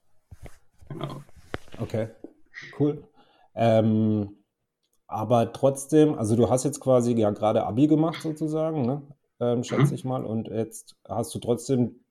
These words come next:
Speaker 2: dir überlegt, was du natürlich mit deinem Leben anstellen willst, schätze ich mal. Also ich, ich weiß nicht, ob du da noch so ein bisschen rumsurfst sozusagen und mal ein paar Sachen ausprobierst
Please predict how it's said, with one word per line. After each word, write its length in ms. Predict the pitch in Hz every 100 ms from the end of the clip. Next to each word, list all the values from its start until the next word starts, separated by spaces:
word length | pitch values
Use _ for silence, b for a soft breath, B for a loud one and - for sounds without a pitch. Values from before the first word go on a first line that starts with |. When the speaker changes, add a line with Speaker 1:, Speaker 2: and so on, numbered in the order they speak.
| -
Speaker 2:
dir 140 | 117
überlegt, 340 | 110 107 117 -
was 160 | 120
du 100 | -
natürlich 440 | 113 117 107 101 101
mit 140 | 98
deinem 180 | 98 95
Leben 280 | 117 135 92
anstellen 540 | 98 - - 95 92
willst, 220 | 92 -
schätze 320 | - 90 - 95
ich 100 | 92
mal. 360 | 90 90 90
Also 320 | 90 95 90 90
ich, 160 | 107 -
ich 260 | 107 - -
weiß 180 | 117
nicht, 300 | 127 123 -
ob 120 | 98 -
du 100 | 107
da 320 | 110 107 104
noch 160 | 107
so 140 | - 110
ein 80 | 104
bisschen 260 | 110 98
rumsurfst 640 | 101 123 131 139 143 139 -
sozusagen 480 | 120 123 117 113 113
und 100 | 104
mal 100 | 101
ein 120 | 95
paar 160 | 113
Sachen 220 | 104 98 110
ausprobierst 640 | 123 131 - 143 143 139